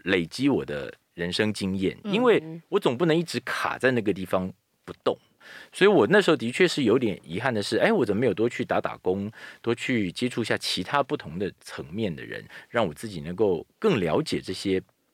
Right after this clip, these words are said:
Speaker 1: 不同在哪里。我那时候是有这样想过的。
Speaker 2: 嗯，现在呢？
Speaker 1: 现在啊，已经来不及了。
Speaker 2: <laughs> 拜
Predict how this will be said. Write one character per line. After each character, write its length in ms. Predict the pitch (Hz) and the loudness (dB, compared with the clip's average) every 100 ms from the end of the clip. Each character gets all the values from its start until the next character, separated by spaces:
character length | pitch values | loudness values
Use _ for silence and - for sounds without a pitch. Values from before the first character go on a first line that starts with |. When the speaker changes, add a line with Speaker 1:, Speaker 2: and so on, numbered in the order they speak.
| _ | _
Speaker 1:
不 100 | 143 | -8
同 240 | 135 - | -8 -12
在 160 | 69 90 | -4 -4
哪 200 | 65 - | -4 -14
里。 140 | - - _ _ _ - - | -16 -20 _ _ _ -20 -6
我 80 | |
那 100 | 107 | -2
时 80 | 165 | 0
候 80 | 123 | 0
是 140 | - | 0
有 60 | 78 | -6
这 100 | - | -6
样 60 | 76 | -12
想 120 | - | -14
过 140 | - - | -18 -20
的。 60 | _ _ _ _ _ _ _ - | _ _ _ _ _ _ _ -6
Speaker 2:
嗯， 340 | 202 180 151 - | -4 -4 -6 -10
现 300 | - 330 277 | 0 6 6
在 220 | 262 226 | 8 6
呢？ 280 | 165 151 139 | 4 0 -2
Speaker 1:
现 320 | - 247 190 | 0 2 2
在 300 | 143 185 131 | 4 6 6
啊， 80 | 92 | 4
已 100 | 87 | 2
经 180 | 101 170 | 2 4
来 140 | 156 | 4
不 80 | 120 | 4
及 220 | 190 - - - 220 | 2 2 2 4 4
了。 600 | 226 - 262 - 240 - - | 8 8 8 8 6 6 2
Speaker 2:
<laughs> 160 | 214 - | 2 4
拜 220 | 381 226 | 4 6